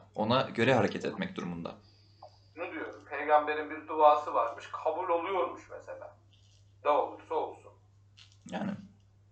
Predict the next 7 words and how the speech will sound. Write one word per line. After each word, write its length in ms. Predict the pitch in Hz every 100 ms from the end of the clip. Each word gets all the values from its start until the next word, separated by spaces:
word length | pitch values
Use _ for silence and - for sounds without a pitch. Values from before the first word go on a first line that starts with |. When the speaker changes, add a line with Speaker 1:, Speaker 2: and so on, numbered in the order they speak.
| -
Speaker 2:
Ne 160 | 170 -
istemiyor 680 | - - 202 185 175 165 156
bu 100 | 156
peygamber? 640 | 147 135 135 123 127 120 - - _ _ _ _
Üç 320 | 160 - -
dua 340 | 160 135 107 107
daha. 340 | 104 87 -